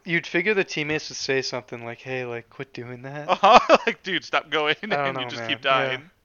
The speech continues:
Speaker 1: "Well, maybe I'll get lucky this time."
Speaker 2: Maybe
Speaker 1: and it
Speaker 2: there's
Speaker 1: won't
Speaker 2: not a
Speaker 1: happen.
Speaker 2: box this time. There's always a box.
Speaker 1: Yeah.
Speaker 2: <laughs> There's always a box. Yeah, that's what I have.
Speaker 1: What's, what's in the box, dude?
Speaker 2: <laughs> Fear.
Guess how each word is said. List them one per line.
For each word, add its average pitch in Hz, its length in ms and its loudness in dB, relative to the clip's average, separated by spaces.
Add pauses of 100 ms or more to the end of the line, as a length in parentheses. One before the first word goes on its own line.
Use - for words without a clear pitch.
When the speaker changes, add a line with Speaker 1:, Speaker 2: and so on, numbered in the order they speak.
(400)
Speaker 1:
"Well, 220 160 4
maybe 156 400 2
I'll 170 140 6
get 170 180 -4
lucky 165 320 -10
this 117 240 -10
time." 117 220 -8
Speaker 2:
Maybe 196 180 2
Speaker 1:
and - 0 -
it 226 60 2
Speaker 2:
there's 208 140 4
Speaker 1:
won't 170 40 -8
Speaker 2:
not 175 140 8
a 175 80 8
Speaker 1:
happen. - 80 -18
Speaker 2:
box 143 300 4
this 156 120 -6
time. 120 180 -6
There's 117 120 -10
always 113 240 -2
a 107 60 -12
box. - 340 -10
Speaker 1:
Yeah. 165 320 0
Speaker 2:
<laughs> - 0 -
There's - 420 -14
always - 320 -14
a - 40 -20
box. - 520 -20 (800)
Yeah, 381 100 4
that's 269 140 6
what 381 80 4
I 381 120 6
have. 180 180 6
Speaker 1:
What's, - 240 -8
what's 226 280 -2
in 139 100 -4
the 135 80 -2
box, 143 480 -6
dude? 123 340 -12 (400)
Speaker 2:
<laughs> - 380 -20
Fear. 254 580 6